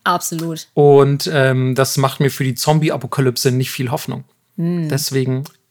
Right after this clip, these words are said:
Speaker 2: Japan.
Speaker 1: Hm.
Speaker 2: Ähm, weiß ich dich, äh, darf ich, oder wa-, weiß ich dich, darf ich dich an meiner Seite wissen oder bleibst du in Deutschland?
Speaker 1: <laughs> Also mein erster Impuls,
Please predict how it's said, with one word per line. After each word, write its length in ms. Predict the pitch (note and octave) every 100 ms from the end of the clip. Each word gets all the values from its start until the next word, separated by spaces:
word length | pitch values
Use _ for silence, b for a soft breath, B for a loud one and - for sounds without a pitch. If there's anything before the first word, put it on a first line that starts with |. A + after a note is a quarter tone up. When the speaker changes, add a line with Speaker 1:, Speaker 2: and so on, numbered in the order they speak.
| _
Speaker 2:
Japan. 480 | - F#3 G#3 - A2+ - _ _ B B B B
Speaker 1:
Hm. 320 | B G#3+ F3+ D#3
Speaker 2:
Ähm, 440 | C#3+ B2+ B2 B2 A#2 G#2+ _
weiß 540 | - D3+ C3 C#3 E3
ich 160 | F#3 D3
dich, 360 | E3 E3 - -
äh, 140 | D#3
darf 180 | C#3 D3+
ich, 100 | F3 E3
oder 280 | D3+ B2
wa-, 140 | A#2 A#2+
weiß 360 | G#2+ B2+ C#3 -
ich 60 |
dich, 240 | - C#3+ -
darf 200 | C#3 D3
ich 80 |
dich 200 | D3+ C#3+ D#3
an 60 |
meiner 240 | C3+ C3+ A#2+
Seite 380 | B2 C#3+ D#3
wissen 360 | C#3 F#3 A3+ A3+ B B
oder 380 | D#3 D#3 D#3+ E3
bleibst 520 | D3 D3+ C3+ D3 - -
du 40 |
in 80 | C#3
Deutschland? 500 | C3 B2 C3 B2+ - _
Speaker 1:
<laughs> 920 | C#4+ - - - _ _ _ _ _
Also 200 | A#3 A3
mein 160 | A#3 A3+
erster 340 | B3+ E4+ E4+
Impuls, 800 | A#3+ A#3+ - D4 G#4 A#4+ - -